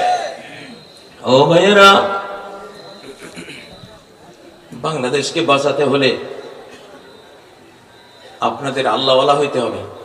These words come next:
আপনারা কোরআন পড়ে বাংলাদেশকে বাঁচান,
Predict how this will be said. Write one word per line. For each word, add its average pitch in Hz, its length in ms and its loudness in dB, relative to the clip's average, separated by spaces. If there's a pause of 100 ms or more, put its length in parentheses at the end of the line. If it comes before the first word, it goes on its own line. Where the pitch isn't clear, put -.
(1700)
আপনারা 139 480 0 (760)
কোরআন 196 460 6
পড়ে 180 240 4
বাংলাদেশকে 165 600 2
বাঁচান, 127 320 -6